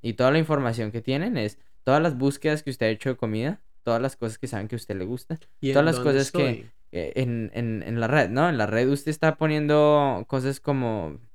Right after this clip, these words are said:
Speaker 1: bueno, usted no es tan activo en redes sociales, pero le da me gusta en tantas cosas de comida, entonces tienen que le ha gustado tantas veces lo, las publicidades de
Speaker 2: O que ha
Speaker 1: estas
Speaker 2: visitado.
Speaker 1: personas,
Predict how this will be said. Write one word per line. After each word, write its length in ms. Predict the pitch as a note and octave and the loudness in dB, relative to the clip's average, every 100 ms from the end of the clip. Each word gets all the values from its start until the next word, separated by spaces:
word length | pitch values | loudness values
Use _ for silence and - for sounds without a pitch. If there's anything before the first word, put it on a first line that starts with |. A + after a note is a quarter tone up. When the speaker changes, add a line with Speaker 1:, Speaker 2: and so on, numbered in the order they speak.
| - | -20
Speaker 1:
bueno, 220 | - A#2 G#2+ | -8 -6 -6
usted 220 | - C3+ | -4 0
no 100 | C#3+ | 0
es 120 | C#3 | 0
tan 140 | D3 | 0
activo 320 | C#3+ A#2+ A#2+ A#2+ | 0 -2 -2 0
en 80 | |
redes 220 | B2 C3+ C3 | 2 2 0
sociales, 400 | C3 A2+ A2 - | -2 -2 -2 -2
pero 280 | B2 G#2 - - - | 0 0 -6 -20 -8
le 120 | - B2 | 4 4
da 100 | A#2 | 6
me 140 | B2 | 2
gusta 400 | B2+ D3 C#3+ D3 | 4 4 4 2
en 220 | C#3 C3+ | 2 2
tantas 520 | A2 B2+ B2+ A#2+ B2+ - | 4 4 4 0 -2 0
cosas 380 | C3 A#2 A#2 | 0 2 0
de 160 | A2+ A#2 | -2 -2
comida, 540 | A#2+ A2+ A2+ G2+ A2 - - | 0 0 0 0 -4 -8 -20
entonces 280 | - A#2+ G#2+ | -2 -2 0
tienen 260 | B2 G#2 G#2+ | -2 -2 -4
que 100 | A2+ | -2
le 100 | G#2 | -2
ha 40 | G2+ | -2
gustado 640 | A2+ A#2 B2+ B2 B2 - - A2 | -4 0 0 2 0 -4 -14 -8
tantas 400 | A2 G#2+ G#2+ A2 | -4 -4 -4 -4
veces 440 | A2 G#2+ A2 C3 C#3+ | -2 -2 -2 -4 -2
lo, 260 | A2+ B1+ | -2 -4
las 300 | A#1 B1+ G2+ | -10 -8 -8
publicidades 540 | - A2 G2 G#2 G2 G#2 | -6 -6 -6 -6 -6 0
de 80 | A#2 | 0
Speaker 2:
O 20 | |
que 80 | A#2 | 2
ha 40 | |
Speaker 1:
estas 180 | B2+ B2+ | 0 0
Speaker 2:
visitado. 540 | B2+ B2+ D3 B2 B2+ A2+ | 0 0 2 4 4 2
Speaker 1:
personas, 220 | B2+ | -2